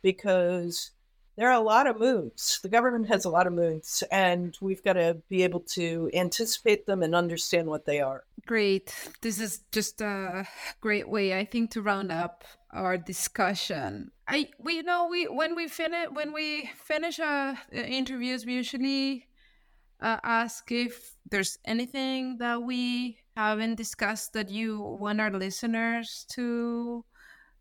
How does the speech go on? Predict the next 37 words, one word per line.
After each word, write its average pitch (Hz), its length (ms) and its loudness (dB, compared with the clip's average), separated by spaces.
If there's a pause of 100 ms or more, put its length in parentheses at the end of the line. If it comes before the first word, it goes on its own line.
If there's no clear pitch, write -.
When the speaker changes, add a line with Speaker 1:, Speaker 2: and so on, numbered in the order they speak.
(180)
Speaker 2:
to 247 180 -4
hear 254 300 0
before 247 440 -4
I 233 80 0
let 226 280 -4
you 233 140 -2
go. 208 300 -2
I've 220 180 -4
taken 208 320 -4
too 208 120 -2
much 196 220 -2
of 180 160 -4
your 175 160 0
time 220 340 0
already, 170 380 -4
but 180 320 -2 (380)
th-, 247 120 0
has 269 220 -2
anything 277 360 -4
happened, 226 420 -2
I 214 120 -2
don't 226 120 -2
know, 214 120 0
after 208 280 -2
you 196 140 -4
finish 196 400 -4
writing 180 320 -2
the 170 60 -4
book, 294 560 -6 (600)
uh, 208 400 2
that 196 140 -2
you 202 120 -2
think 208 220 -2
is 190 120 -4
worth 185 160 -4
mentioning 240 560 0
here, 226 400 -2